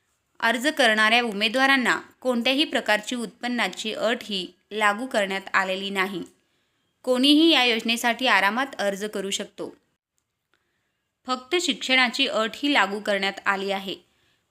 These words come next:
तर या योजनेसाठी वयोमर्यादा अठरा ते पस्तीस या वयोगटातील बेरोजगार तरुण अर्ज करू शकतात.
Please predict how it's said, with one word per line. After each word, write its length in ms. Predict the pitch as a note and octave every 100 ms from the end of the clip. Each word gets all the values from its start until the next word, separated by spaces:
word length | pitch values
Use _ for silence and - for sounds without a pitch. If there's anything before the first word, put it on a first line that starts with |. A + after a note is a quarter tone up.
| _
तर 100 | D4+
या 160 | D4+ C4
योजनेसाठी 760 | C4+ B3+ A#3+ C4+ C#4+ C#4 B3+ F#3+
वयोमर्यादा 760 | G#3 A3+ A#3+ B3+ C4 A3+ E3 - _ -
अठरा 280 | A3 A#3+ B3+
ते 180 | C4+ D4+ - _
पस्तीस 440 | B3 A#3 - D4+ D4
या 180 | A3+ A#3
वयोगटातील 640 | A3 A#3+ C4 C4 B3+ C4+
बेरोजगार 680 | G#3 G#3+ A3 A3 A3 B3+ C4
तरुण 260 | A3 F#3 F3+ - _
अर्ज 280 | - G#3+ A3+
करू 260 | C4 G#3+ G3+
शकतात. 400 | G#3 - F3